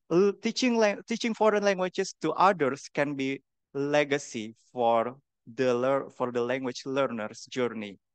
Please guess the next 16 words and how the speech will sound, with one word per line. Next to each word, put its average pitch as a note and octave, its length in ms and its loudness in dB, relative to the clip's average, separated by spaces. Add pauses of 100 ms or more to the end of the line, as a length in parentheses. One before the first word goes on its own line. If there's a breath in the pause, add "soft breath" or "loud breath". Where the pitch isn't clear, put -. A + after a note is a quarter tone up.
(540)
And C3 480 0 (680)
when, E3 380 0
especially F#3 500 2
when E3+ 200 0
we D#3 100 -4
are D#3 160 0
learning A3 680 0
about C#3+ 400 4 (100)
l-, D3 240 -8
a D#3 80 4
language D#3+ 800 0
that's A#2+ 400 2
similar D3+ 560 0
with B2+ 260 -4 (300)
us, C3+ 460 2 (580)
especially C3+ 840 0